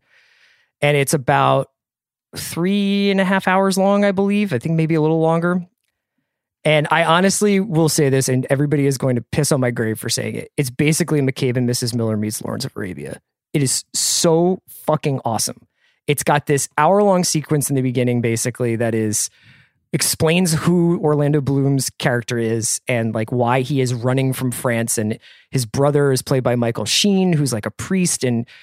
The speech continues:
there's this whole thing with his wife's suicide and she's gonna go to hell. So he's gotta go to Jerusalem to get absolution for her and for him.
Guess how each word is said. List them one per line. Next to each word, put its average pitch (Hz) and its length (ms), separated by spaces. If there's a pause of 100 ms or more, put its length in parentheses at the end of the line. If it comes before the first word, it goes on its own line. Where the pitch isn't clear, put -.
(220)
there's 131 160
this 135 100
whole 151 180
thing 151 200
with 127 120
his 120 160
wife's 113 240
suicide 143 640
and 120 160
she's 135 280
gonna 123 140
go 123 120
to 110 60
hell. 143 600 (360)
So - 180
he's 127 220
gotta 139 180
go 143 100
to 135 80
Jerusalem 131 600
to 127 120
get 120 280
absolution 127 640
for 139 200
her 131 260
and 117 240
for 127 160
him. 139 420